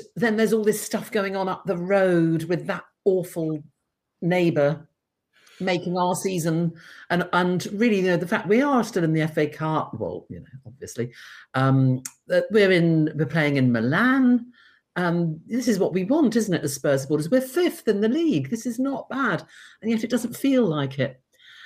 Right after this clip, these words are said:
And as for my highlight, well, of course, you must know what it was. Um, watching the Leicester game with you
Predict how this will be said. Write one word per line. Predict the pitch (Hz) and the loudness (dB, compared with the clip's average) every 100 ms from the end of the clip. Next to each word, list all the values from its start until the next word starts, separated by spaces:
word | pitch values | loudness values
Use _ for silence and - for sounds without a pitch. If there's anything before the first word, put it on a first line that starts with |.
| - | -8
And | - 226 | 0 2
as | 285 | 2
for | 294 | 2
my | 254 226 | 2 2
highlight, | 208 220 220 196 135 104 107 | 2 4 4 4 2 0 -2
well, | 123 | -2
of | 117 | -2
course, | - - 170 123 - - - | -6 0 0 0 -6 -14 -6
you | 135 | -2
must | 127 127 131 123 | 0 -2 -4 -4
know | 107 | -4
what | 98 101 | -6 -10
it | - | -10
was. | 98 87 - - - - _ | -10 -14 -16 -20 -20 -20 _
Um, | 110 117 120 | -4 -2 0
watching | 208 214 175 151 | 0 2 0 2
the | 143 | 2
Leicester | 165 165 139 | 0 0 -2
game | 127 117 113 127 | 2 2 0 -2
with | - 233 147 | 2 2 4
you | 127 113 113 127 | 2 2 0 -4